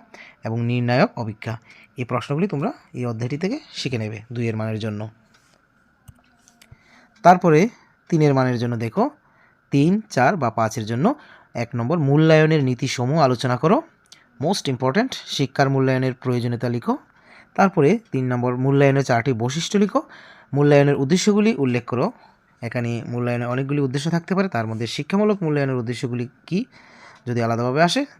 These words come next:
তাহলে তোমরা শিক্ষামূলক মূল্যায়নের উদ্দেশ্যগুলি লিখবে, এটাও most important। গঠনমূলক মূল্যায়ন ও সামগ্রিক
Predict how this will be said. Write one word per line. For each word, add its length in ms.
তাহলে 420
তোমরা 260
শিক্ষামূলক 520
মূল্যায়নের 320
উদ্দেশ্যগুলি 460
লিখবে, 200
এটাও 300
most 420
important। 360
গঠনমূলক 560
মূল্যায়ন 400
ও 140
সামগ্রিক 520